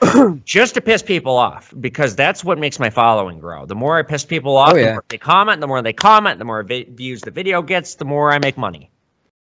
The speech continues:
Speaker 2: Yeah, no, for
Speaker 1: Provocateur,
Speaker 2: sure.
Speaker 1: that's what you do on TikTok. It's,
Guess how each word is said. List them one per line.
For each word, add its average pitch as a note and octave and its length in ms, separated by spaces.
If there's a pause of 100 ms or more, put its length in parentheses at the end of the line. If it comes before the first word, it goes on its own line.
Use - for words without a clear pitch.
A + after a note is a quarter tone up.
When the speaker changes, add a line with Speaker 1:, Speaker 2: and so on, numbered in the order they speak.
(600)
Speaker 2:
Yeah, A#2 220
no, A#2 80
for F#2+ 60
Speaker 1:
Provocateur, D#3 440
Speaker 2:
sure. C3+ 260
Speaker 1:
that's A#2+ 280
what C3 280
you B2+ 140
do A#2+ 320
on F#2+ 300
TikTok. D2+ 540 (200)
It's, - 220